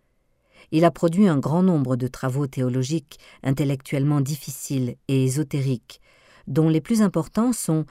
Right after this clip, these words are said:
les Révélations mécoises, Al-Futuhat al-Makkiya et Les chatons de la sagesse, Fusu al-Hikam. Il présente l'amour comme la vérité centrale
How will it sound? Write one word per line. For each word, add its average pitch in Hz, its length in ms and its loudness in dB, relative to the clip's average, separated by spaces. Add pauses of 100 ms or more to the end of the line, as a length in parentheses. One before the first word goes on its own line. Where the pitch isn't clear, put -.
(400)
les 135 180 2
Révélations 190 580 0
mécoises, 139 680 -2 (680)
Al-Futuhat 202 720 -2 (220)
al-Makkiya 147 840 0 (1000)
et 220 200 2 (260)
Les 170 140 2
chatons 226 380 0
de 233 100 4
la 170 100 2
sagesse, 135 680 -4 (540)
Fusu 240 520 -4 (100)
al-Hikam. 185 760 -2 (1800)
Il 190 140 2
présente 175 420 2
l'amour 147 480 0
comme 143 180 -2
la 143 120 0
vérité 151 400 -2
centrale 131 680 -4